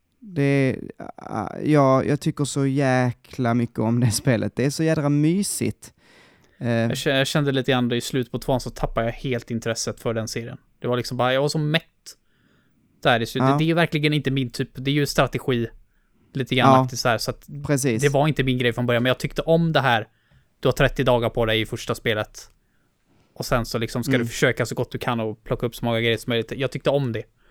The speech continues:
Speaker 2: Det var inte hela världen heller om du fick en game over och fick börja om. Det är inte så jävla långt i spelet. Men tvåan var, de flesta säger väl att det är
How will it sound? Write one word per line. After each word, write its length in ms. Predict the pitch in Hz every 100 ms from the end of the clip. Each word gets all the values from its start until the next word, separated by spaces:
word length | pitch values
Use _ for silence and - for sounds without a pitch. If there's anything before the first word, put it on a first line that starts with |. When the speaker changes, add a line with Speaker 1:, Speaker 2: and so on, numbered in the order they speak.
| _ _ _
Speaker 2:
Det 80 | 131
var 80 | 131
inte 120 | -
hela 260 | 139 123
världen 260 | 120 113 120
heller 160 | 117 113
om 80 | 120
du 80 |
fick 160 | 117 123
en 100 | 117
game 220 | 113 117
over 180 | 113 110
och 80 | 110
fick 120 | -
börja 160 | 120 110
om. 180 | 110 113
Det 80 | 123
är 40 |
inte 180 | 117 120
så 300 | - 131 117
jävla 300 | 117 110 107
långt 240 | 113 113
i 60 | 113
spelet. 320 | - 117 - - _ _ _ _ _
Men 200 | - 143 143 143
tvåan 580 | - 208 170 143 190 190
var, 280 | 165 135
de 200 | 135 151
flesta 260 | 143 170 160
säger 200 | - 185
väl 100 | 139
att 100 | 135
det 80 |
är 60 | 127